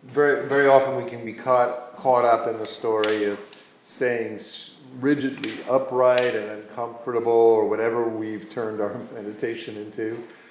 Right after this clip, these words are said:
Really find a comfortable seated position where your head is nicely balanced on your shoulders. If at any point during the meditation you feel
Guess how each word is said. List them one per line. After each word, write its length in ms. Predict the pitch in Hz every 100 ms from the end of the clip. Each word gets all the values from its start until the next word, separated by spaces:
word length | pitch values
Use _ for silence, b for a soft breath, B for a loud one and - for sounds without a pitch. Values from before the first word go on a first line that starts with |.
| B
Really 460 | 165 226 220 190 -
find 260 | 147 139
a 120 | 120
comfortable 600 | - 135 143 - 135 127
seated 400 | 120 127 123 123
position 480 | 123 117 120 117 117
where 120 | 107
your 120 | 107 104
head 200 | 117 117
is 180 | 107
nicely 420 | 107 104 107 - 104
balanced 560 | 101 104 107 107 -
on 180 | 101 104
your 120 | 101
shoulders. 680 | 101 127 117 120 117 120 120 - B B B
If 140 | 151 160
at 100 | 190
any 380 | 180 247 294 285
point 560 | 190 190 160 139 127
during 460 | 135 139 147 143 143
the 80 | 127
meditation 960 | 127 127 127 - 123 123 - 123 117
you 160 | 120 117
feel 560 | 123 123 120 120 123